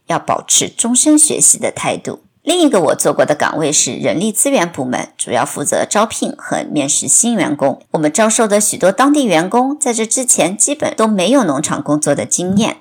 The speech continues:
所以呀，如何帮助他们熟悉农场工作、了解农场的经营理念，是一个不小的挑战。我认为招聘的目的不仅是把人招进来，更重要的是把人留下来，让他们有团队感。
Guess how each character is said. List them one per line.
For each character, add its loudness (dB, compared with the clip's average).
所 0
以 -2
呀， 0
如 2
何 2
帮 2
助 -2
他 -2
们 0
熟 0
悉 4
农 2
场 -4
工 0
作、 -2
了 2
解 0
农 -2
场 -2
的 0
经 2
营 0
理 -2
念， 0
是 -2
一 -4
个 0
不 -6
小 2
的 -4
挑 -2
战。 -4
我 4
认 4
为 4
招 4
聘 2
的 2
目 4
的 -2
不 -2
仅 -2
是 0
把 0
人 -2
招 2
进 2
来， 0
更 4
重 6
要 6
的 2
是 0
把 0
人 0
留 2
下 4
来， 0
让 -2
他 -10
们 -2
有 -4
团 -8
队 2
感。 -4